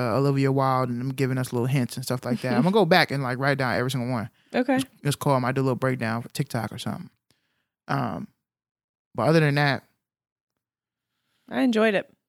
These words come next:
Speaker 1: I'm ready to watch. I'm ready to get my week off. Just watch T V, man.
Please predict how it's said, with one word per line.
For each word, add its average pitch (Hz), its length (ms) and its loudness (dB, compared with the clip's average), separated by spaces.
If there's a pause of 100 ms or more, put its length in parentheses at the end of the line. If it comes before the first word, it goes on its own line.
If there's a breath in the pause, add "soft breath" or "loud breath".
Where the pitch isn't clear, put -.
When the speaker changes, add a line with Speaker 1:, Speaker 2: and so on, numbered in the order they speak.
Speaker 1:
I'm 143 200 2
ready 143 140 4
to 143 120 4
watch. 135 340 2
I'm 156 180 2
ready 151 140 6
to 139 40 2
get 156 100 4
my 147 100 6
week 147 220 4
off. 147 200 4
Just 135 200 0
watch 147 200 4
T 170 180 4
V, 180 180 6
man. 175 440 4